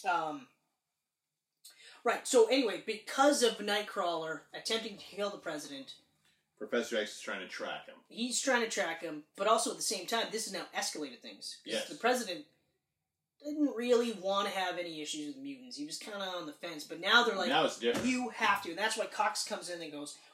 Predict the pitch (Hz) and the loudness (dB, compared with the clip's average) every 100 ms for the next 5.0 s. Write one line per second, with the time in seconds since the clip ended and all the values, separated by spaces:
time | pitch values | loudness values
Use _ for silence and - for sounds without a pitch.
0 | - - 196 208 - 220 202 202 156 147 | -14 -8 0 0 0 -6 -4 -2 -4 -8
1 | 147 147 170 - _ _ _ _ _ _ | -8 -8 -8 -12 _ _ _ _ _ _
2 | - - - - - 185 220 - - - | -16 -12 -12 -12 -10 -10 -10 -16 -14 -6
3 | 214 196 175 131 - _ - 208 214 214 | 0 0 0 -6 -18 _ 2 6 8 6
4 | - 143 214 233 202 185 185 180 156 135 | -10 -8 -8 -2 2 2 2 -8 -10 -10